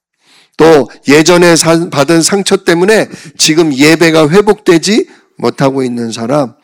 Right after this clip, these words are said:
하나님, 정말 그들을 어루만져 주시고 그들에게 손대주사, 하나님, 그가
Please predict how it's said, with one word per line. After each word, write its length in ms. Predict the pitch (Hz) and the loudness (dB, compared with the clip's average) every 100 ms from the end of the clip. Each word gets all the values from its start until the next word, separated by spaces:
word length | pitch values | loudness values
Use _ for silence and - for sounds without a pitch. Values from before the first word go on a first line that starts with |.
| _ _ | _ _
하나님, 560 | - 165 170 180 156 123 _ _ _ | -4 0 4 4 2 -2 _ _ _
정말 420 | - 143 160 160 147 | -10 -8 -4 -2 -2
그들을 540 | - 156 160 165 135 _ _ | -4 0 2 2 0 _ _
어루만져 600 | 123 139 143 135 131 131 | -2 0 2 0 -2 -4
주시고 580 | 123 117 - - - - _ _ _ _ | -6 -8 -10 -10 -20 -20 _ _ _ _
그들에게 460 | - 143 165 165 160 | -8 0 2 2 2
손대주사, 880 | 151 214 208 185 165 160 208 190 131 - - _ | 0 0 0 2 2 0 0 0 0 -6 -20 _
하나님, 400 | - 175 165 156 | -4 -2 0 -2
그가 460 | - 160 196 160 | -2 0 2 0